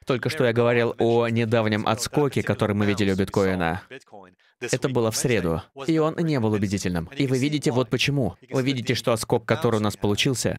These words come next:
представлял из себя, я его представлю в разных цветах. Этот отскок состоял из трёх волн. У нас было три волны вверх, И, как вы знаете, три волны имеют природу корректирующую, а не импульсную.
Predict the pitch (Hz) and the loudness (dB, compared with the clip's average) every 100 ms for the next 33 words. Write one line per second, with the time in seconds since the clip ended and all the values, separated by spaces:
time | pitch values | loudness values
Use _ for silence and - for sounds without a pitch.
0 | - 139 139 - 147 147 143 135 - 131 | -4 -4 -2 0 0 2 0 0 -2 0
1 | 131 127 123 117 117 110 113 110 110 107 | 2 2 0 2 2 2 2 2 -2 -2
2 | 127 110 104 107 104 - - 104 - - | 0 0 2 0 -2 -4 -2 -2 -4 -8
3 | - - 123 - 147 139 - 127 127 123 | -4 -2 -2 -2 -2 -2 0 2 2 0
4 | - 120 113 117 - - 156 131 - 101 | 0 0 2 -2 -4 0 0 0 0 0
5 | 98 90 82 85 - - 127 113 113 120 | 2 0 -6 -14 -12 -4 -2 0 2 0
6 | 110 113 98 98 95 90 92 104 139 - | 0 0 2 2 0 0 0 0 -2 -8
7 | - _ _ _ - 120 117 123 123 113 | -18 _ _ _ -4 0 0 0 -2 0
8 | 117 101 131 147 110 87 50 - 113 101 | 0 0 0 0 0 -2 -2 0 2 2
9 | 101 98 113 120 - 147 147 147 139 - | 2 2 0 0 0 0 0 0 0 0
10 | 135 131 127 120 120 113 - 135 127 - | 0 2 2 2 0 -2 -2 0 0 0
11 | 156 139 92 - 92 107 104 107 101 98 | 0 0 0 -2 0 0 2 2 0 0
12 | 90 101 80 | -2 -2 -2